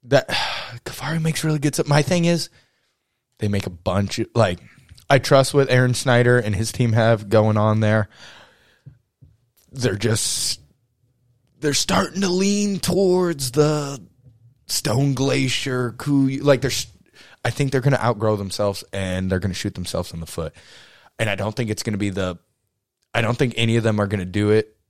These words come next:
intentionally. I think that's just the route it's gonna eventually go. I still think all their shit's gonna be bomb-proof for the next five years.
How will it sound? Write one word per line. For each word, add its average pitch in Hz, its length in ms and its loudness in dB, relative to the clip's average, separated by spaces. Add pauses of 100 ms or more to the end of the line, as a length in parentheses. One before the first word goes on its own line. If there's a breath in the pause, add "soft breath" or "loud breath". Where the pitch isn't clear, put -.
(160)
intentionally. 120 640 0
I 92 100 -4
think 98 200 -10
that's 92 180 -8
just 90 140 -12
the 90 80 -10
route 92 160 -6
it's 85 120 -14
gonna 80 140 -16
eventually 95 420 -8
go. 101 200 -2
I 90 80 -10
still 110 200 -4
think 98 220 -10
all 101 80 -6
their 95 100 -10
shit's 98 240 -10
gonna 92 120 -12
be 90 80 -10
bomb-proof 92 580 -14 (280 soft breath)
for 120 100 -14
the 101 60 -12
next 95 200 -12
five 98 300 -4
years. 113 320 -4